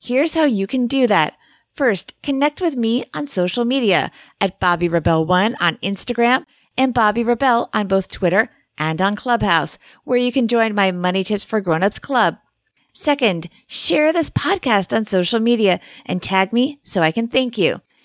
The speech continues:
You can also leave a review on Apple Podcasts. Reading each one means the world to me. And you know what?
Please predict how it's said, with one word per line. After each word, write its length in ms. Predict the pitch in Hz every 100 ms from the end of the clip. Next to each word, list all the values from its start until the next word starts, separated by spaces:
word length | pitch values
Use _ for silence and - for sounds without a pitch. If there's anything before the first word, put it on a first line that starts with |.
| _
You 180 | 339 311
can 100 | 294
also 300 | 254 240 233
leave 280 | 202 208 196
a 80 | 196
review 520 | 185 170 214 349 466
on 200 | 196 175 175
Apple 280 | 175 180
Podcasts. 680 | 170 185 185 - 233 370 - - - - -
Reading 340 | 220 247 226 -
each 260 | 262 -
one 240 | 247 233 226 -
means 340 | 202 214 233 -
the 140 | 240
world 380 | 233 226 233 233
to 100 | 233
me. 240 | 214 208 -
And 120 | 208
you 80 | 208
know 160 | 214
what? 240 | 240 247